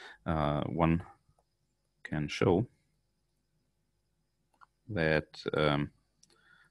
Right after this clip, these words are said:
the space C infinity, uh, this metric is complete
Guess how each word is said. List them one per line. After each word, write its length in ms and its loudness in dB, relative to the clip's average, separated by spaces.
the 160 -2
space 560 4
C 200 -10
infinity, 680 -2
uh, 240 -6
this 200 -4
metric 440 2
is 180 4
complete 560 0